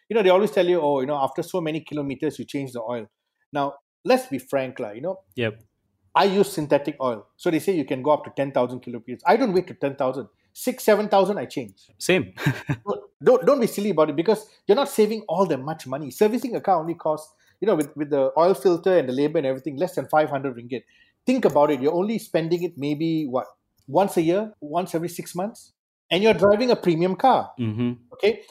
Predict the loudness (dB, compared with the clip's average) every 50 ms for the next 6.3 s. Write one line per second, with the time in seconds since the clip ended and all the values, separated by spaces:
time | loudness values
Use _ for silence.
0 | _ -2 4 4 4 4 6 4 2 2 4 4 4 4 4 4 0 -6 -6 -6
1 | -6 -6 -8 -12 -14 _ _ _ _ _ _ _ -8 -8 -6 0 4 6 6 6
2 | 6 4 2 2 0 -6 -12 -18 -18 -18 -20 _ _ _ _ -2 0 2 2 2
3 | 2 4 4 2 4 4 2 2 2 -2 -4 -2 -2 -2 -2 0 -2 -4 -4 -4
4 | -6 _ _ -6 -2 2 2 2 4 4 2 0 2 0 -2 0 0 -2 -4 -4
5 | -2 -2 -2 -2 -4 -4 0 2 2 2 0 -2 -6 -6 -10 -10 -10 -8 -8 -8
6 | -8 -10 -14 -20 -20